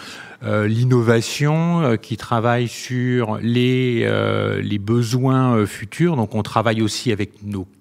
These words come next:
clients qui sont aussi, euh, en recherche de, de solutions intégrées.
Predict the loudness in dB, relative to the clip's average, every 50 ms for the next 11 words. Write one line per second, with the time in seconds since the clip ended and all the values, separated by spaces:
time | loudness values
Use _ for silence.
0 | _ -14 -8 -4 -2 0 2 2 2 2 2 0 -4 -10 -20 -20 -20 _ -20 -18
1 | -12 -10 -10 -8 -6 -4 -2 -2 -2 -4 -6 -8 -8 -8 -6 -6 -4 -4 -4 -4
2 | -4 -6 -6 -8 -6 -6 -4 0 0 -2 -2 0 -2 -2 -2 -2 -2 -4 -4 -4
3 | -6 -8 -8 -6 -6 -6 -6 -6 -8 -6 -4 -4 -2 -2 -2 -2 -4 -4 -4 -4
4 | -2 -2 0 0 0 0 -2